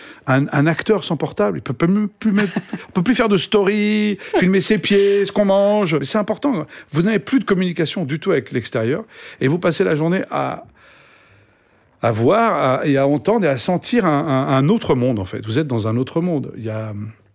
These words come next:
en fait, on n'a pas, on n'avait pas le droit de se mêler réellement aux vrais détenus, ce qui était, à mon avis, le, le, le problème, mais en même temps, je peux comprendre, parce qu'il y a une, il y a des règles, il y a un, il y a des protocoles tout le temps, vous imaginez, il y a des portes, il y en a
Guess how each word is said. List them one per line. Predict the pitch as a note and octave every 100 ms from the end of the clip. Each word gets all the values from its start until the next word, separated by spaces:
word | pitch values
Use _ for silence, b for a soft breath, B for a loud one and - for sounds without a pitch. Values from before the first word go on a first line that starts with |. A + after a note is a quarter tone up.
| - A#3+
en |
fait, | - G3
on | D3+
n'a |
pas, | C3+ -
on |
n'avait | D#3+ D#3+
pas | F#3
le |
droit | F#3+
de | F#3+
se | D#3+
mêler | D3 D3 D#3 -
réellement | B2+ C#3 C#3 C3+ C3+ B2+ - -
aux |
vrais | B2 A2+ G#2 B2+
détenus, | C3+ C#3 D#3 E3+ -
ce |
qui | -
était, | B2 D3
à |
mon | D3
avis, | C#3+ C#3+ D#3
le, | - _ _
le, | C#3+ D#3 - - -
le | F3+
problème, | D#3 - F3+ G3
mais | C3
en |
même | B2+ A#2+
temps, | C#3+
je | A2+
peux | A2+ A#2+
comprendre, | B2+ G3 G#3
parce | B2+
qu'il | - A#2
y |
a |
une, | G#2+ G#2+ A2+ B B B B _
il | - A#2+ B2+
y |
a | A#2+
des | A#2
règles, | A#2 D#3 D#3 D3+
il |
y | G#2+
a | G#2+
un, | G#2+ -
il | C#3+
y |
a |
des | A2+
protocoles | G#2+ A#2 B2+ G#2 C3+
tout | G#2+
le | C#3
temps, | F3+ E3
vous | A2+ G#2+
imaginez, | A#2 A#2+ D#3
il | C3+
y |
a |
des | A2+
portes, | A2 C#3 -
il | G#2+
y | G2+
en |
a | G#2